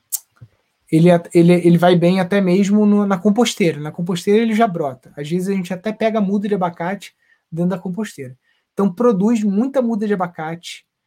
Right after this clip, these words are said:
e planta esse abacate num espaçamento de um metro por um metro na sua braque-, no seu braquiaral. Se for muito grande, você pede pros seus amigos também fazerem muda de abacate. Tipo assim, eu tô falando de você plantar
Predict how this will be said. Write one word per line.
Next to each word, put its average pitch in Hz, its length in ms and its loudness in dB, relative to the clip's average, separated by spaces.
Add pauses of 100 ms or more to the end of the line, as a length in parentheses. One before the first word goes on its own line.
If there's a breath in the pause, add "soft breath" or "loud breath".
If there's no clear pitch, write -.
(420)
e 214 200 0
planta 233 640 0
esse 208 180 -2
abacate 202 680 -2
num 196 80 -4
espaçamento 208 680 -6
de 185 120 -4
um 226 100 -4
metro 214 380 -2
por 247 180 -8
um 247 80 -4
metro 202 560 -6
na 185 160 -8
sua 196 220 -6
braque-, 185 340 -6
no 175 80 -8
seu 196 140 -6
braquiaral. 175 640 -2 (440 soft breath)
Se - 160 -8
for 220 140 4
muito 247 240 2
grande, 175 680 2 (380)
você 170 180 -4
pede 220 300 0
pros 214 160 -4
seus 226 160 0
amigos 247 540 2
também 240 240 0
fazerem 220 320 -2
muda 214 200 -2
de 208 60 -4
abacate. 214 560 -4
Tipo 180 160 -12
assim, 208 340 -4
eu 151 80 -16
tô 165 80 -12
falando 196 280 -4
de 202 60 -10
você 214 100 -10
plantar 202 680 -4